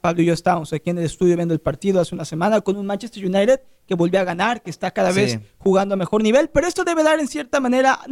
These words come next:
Speaker 1: si no confianza, a lo mejor un poco menos de preocupación, Pablo y, y, y Damián, al ver que jugadores que, como dicen, no tienen los minutos habituales en la titularidad, responden cuando
Speaker 2: Claro.
Speaker 1: Xavi les exige.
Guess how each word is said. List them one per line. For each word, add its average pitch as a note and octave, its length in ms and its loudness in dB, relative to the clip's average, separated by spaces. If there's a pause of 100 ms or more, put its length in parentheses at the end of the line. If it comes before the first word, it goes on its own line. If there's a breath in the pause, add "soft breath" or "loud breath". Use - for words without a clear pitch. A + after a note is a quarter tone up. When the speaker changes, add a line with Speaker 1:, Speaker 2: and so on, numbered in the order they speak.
Speaker 1:
si C4+ 120 -2
no D#4+ 340 4 (280)
confianza, C4 580 2
a - 20 0
lo A#3+ 120 0
mejor A3 260 -2
un B3+ 100 -2
poco B3 240 0
menos A#3 300 0
de G#3 80 0
preocupación, G3 580 -2
Pablo A3 360 2
y, F3+ 280 -4
y, F3 240 -8
y F#3 180 0
Damián, F#3+ 320 0
al G#3+ 100 4
ver G#3+ 140 2
que A#3 100 -6
jugadores G#3+ 560 2
que, G3 120 -8
como F#3 220 -4
dicen, G3 320 -4 (220)
no A3 140 4
tienen A#3 380 -2 (380)
los A3+ 220 4
minutos A3 460 2
habituales A3+ 800 0 (300)
en G#3 120 2
la G3 100 2
titularidad, G3+ 800 0 (120)
responden A#3+ 600 0
cuando F#3+ 220 0
Speaker 2:
Claro. A#2+ 220 0
Speaker 1:
Xavi C4 240 0
les G#3 160 -2
exige. F#3+ 400 -10